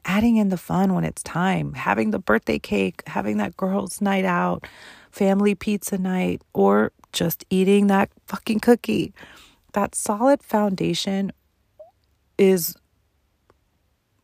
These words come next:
something that becomes natural to you, right? The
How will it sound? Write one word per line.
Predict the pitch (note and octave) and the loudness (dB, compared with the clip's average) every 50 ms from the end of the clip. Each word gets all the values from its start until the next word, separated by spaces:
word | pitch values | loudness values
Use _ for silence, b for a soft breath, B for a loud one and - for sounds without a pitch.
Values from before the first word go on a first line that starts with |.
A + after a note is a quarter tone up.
| _ _ _ _ _ _ _ _ _ _ _ _ _ _ | _ _ _ _ _ _ _ _ _ _ _ _ _ _
something | - - - - A#3+ A#3 A3+ - C4+ C4 B3 B3 A#3+ - | -14 -10 -6 -2 -2 -2 0 0 0 0 0 -2 -4 -6
that | - - E3+ - E3+ E3 E3 E3 E3+ F3 - _ _ b b b b b b b b b b b b b b b b b b b b _ _ _ _ _ _ _ _ _ _ _ _ | -10 -8 -4 -2 -2 0 0 -2 -2 -4 -6 _ _ b b b b b b b b b b b b b b b b b b b b _ _ _ _ _ _ _ _ _ _ _ _
becomes | - G3 F3+ - - - F#3 F3+ F3+ F#3 F#3 F3+ E3+ E3+ - | -6 -6 -6 -6 -6 -4 -2 -2 -2 -2 -4 -4 -6 -8 -8
natural | F3 E3 D#3 D3 C#3 D#3 D#3+ - - E3 - - | -6 -6 -4 -4 -6 -6 -6 -6 -6 -6 -6 -8
to | - - - D3+ | -10 -10 -10 -10
you, | - - - - D3 - _ _ _ _ - | -8 -8 -10 -10 -12 -16 _ _ _ _ -10
right? | D#3 D3+ D#3+ F3 F#3+ G3 G3 _ - | -6 -4 -2 -2 -2 -4 -4 _ -6
The | - E3+ D#3+ D3+ D3+ D3+ D3+ | -4 -4 -2 -2 -2 -4 -6